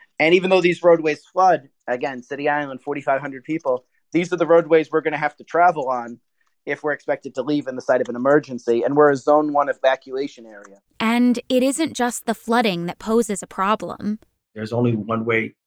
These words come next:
Speaker 3: on or off the island, and there's no emergency provision like a ferry service that goes to City Island to help people get off the island if they need to. That didn't exist, and that still doesn't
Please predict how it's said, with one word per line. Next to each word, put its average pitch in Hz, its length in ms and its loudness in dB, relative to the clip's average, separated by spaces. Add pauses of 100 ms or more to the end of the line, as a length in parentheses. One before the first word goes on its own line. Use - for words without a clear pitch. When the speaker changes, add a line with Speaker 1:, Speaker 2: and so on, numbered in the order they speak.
(160)
Speaker 3:
on 117 240 2
or 110 60 0
off 113 180 -2
the 110 140 -6
island, 110 360 0
and 104 140 -14
there's 110 260 -10
no 110 400 -6
emergency 110 520 2
provision 107 680 -2
like 104 200 -6 (280)
a - 60 -6
ferry 143 400 2
service - 640 -6
that 107 140 -6
goes 110 240 -4
to - 100 -18
City 110 300 -2
Island 101 380 -2 (180)
to 113 100 0
help 120 260 0
people 113 300 -2
get 110 220 0
off 127 260 2
the 110 120 0
island 104 320 0
if 104 140 -10
they 107 120 -8
need 113 320 -4
to. - 100 -16 (220)
That 151 260 2
didn't 113 300 0
exist, 123 380 -6
and 113 100 0
that 117 160 0
still 143 300 -2
doesn't 101 320 -6